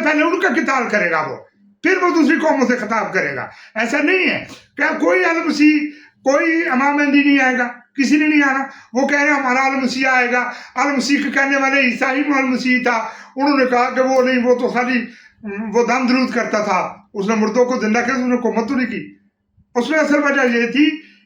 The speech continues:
کہ جو یہود کے لوگ تھے اسرائیل کے، وہاں پہ غلبہ تھا رومی حکومت کا، وہ رومی لوگ تھے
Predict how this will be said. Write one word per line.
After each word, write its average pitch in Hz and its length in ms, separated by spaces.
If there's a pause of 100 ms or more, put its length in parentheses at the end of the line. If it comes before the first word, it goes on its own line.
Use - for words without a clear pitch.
(100)
کہ 233 140
جو 233 140 (600)
یہود 247 380
کے 285 80
لوگ 196 240
تھے 214 100
اسرائیل 226 380
کے، 208 280
وہاں 208 200
پہ 240 200
غلبہ 202 360
تھا 254 260 (300)
رومی 226 400
حکومت 180 440
کا، 127 280
وہ 180 120
رومی 214 260
لوگ 156 300
تھے 104 360